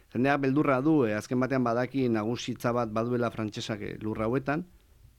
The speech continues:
eta nola ez ezagutza daukagun, hegoaldean, e, guri, ba, txipidanik ez zaigu erakutsia izan ez irakaskuntzan frantsesa, gehiago, e, sakondu dute ingelesarekin, adibidez, eta gu gara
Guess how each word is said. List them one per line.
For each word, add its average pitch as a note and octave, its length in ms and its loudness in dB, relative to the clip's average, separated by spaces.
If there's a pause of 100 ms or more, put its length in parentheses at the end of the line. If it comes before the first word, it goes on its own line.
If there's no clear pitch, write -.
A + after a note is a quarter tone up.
(140)
eta - 160 -8
nola F#2+ 640 -2
ez - 160 -10
ezagutza A#2 880 -2
daukagun, A2 540 -2 (280)
hegoaldean, A2 540 0
e, G#2 180 -2
guri, G#2+ 380 -2
ba, G2+ 240 -6
txipidanik G#2+ 640 -2
ez - 80 -14
zaigu G2+ 320 -2
erakutsia G2 400 -6
izan G2+ 320 -4
ez F#2 80 -12
irakaskuntzan G2 800 -6 (580)
frantsesa, C3 460 -2 (260)
gehiago, A#2 480 0
e, G#2 420 -2
sakondu A2+ 420 0 (100)
dute A2+ 220 0 (760)
ingelesarekin, G2+ 720 -2
adibidez, F#2 460 -4
eta F#2+ 100 -10
gu G2+ 220 -6
gara G2+ 180 0